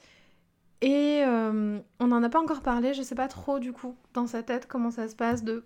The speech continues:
pourquoi on a arrêté de, de se parler.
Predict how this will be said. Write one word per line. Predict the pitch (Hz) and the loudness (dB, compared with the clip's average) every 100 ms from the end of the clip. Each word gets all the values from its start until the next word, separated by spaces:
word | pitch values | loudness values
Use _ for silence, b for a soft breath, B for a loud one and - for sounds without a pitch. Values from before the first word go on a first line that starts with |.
| _ | _
pourquoi | - 240 - 254 240 | -12 -8 -2 2 2
on | 233 | 0
a | 220 | -2
arrêté | 226 226 220 233 | -4 -6 -4 -6
de, | 208 - 214 214 208 B B B B B B - | -8 -8 -6 -6 -8 B B B B B B -8
de | 214 240 | -2 -2
se | 233 | -2
parler. | - 254 247 247 247 | 2 4 4 2 0